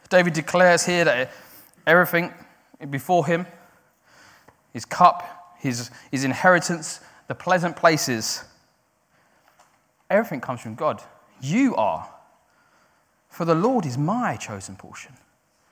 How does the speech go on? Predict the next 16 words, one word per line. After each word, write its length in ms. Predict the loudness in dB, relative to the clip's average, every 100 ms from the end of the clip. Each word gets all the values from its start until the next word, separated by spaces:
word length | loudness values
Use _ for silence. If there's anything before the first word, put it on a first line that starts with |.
| _ _ _ _ _ _
All 200 | 2 4
these 160 | 4 2 -8 -6
good 180 | -4
things, 300 | -2 -2 -2
his 120 | -4 -8
cups 480 | -8 -6 -8 -6
and 100 | -8
plates 400 | -6 -2 -2 -2
or 80 | -4
whatever 280 | -2 -2 -2
it 80 | -4
is, 140 | -4
and 200 | -6 -10
feast 420 | -12 -12 -8 -8
before 360 | -8 -8 -8 -8
him. 240 | -8 -8